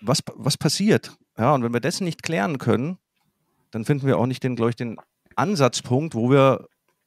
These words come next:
sowas auflösen könnten, weil dann ist dieser Prozess einfach,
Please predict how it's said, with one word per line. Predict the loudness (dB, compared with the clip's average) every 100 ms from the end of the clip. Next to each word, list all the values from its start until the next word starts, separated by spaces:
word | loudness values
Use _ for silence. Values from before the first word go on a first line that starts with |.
| _ -20 -20 _ _ -8
sowas | 2 4 6
auflösen | 4 4 2 2 0
könnten, | -2 -2 -2 -4
weil | -4
dann | -4
ist | -6 -6
dieser | -6
Prozess | -4 -2 -2 -2
einfach, | -2 -2 4 4 4 -12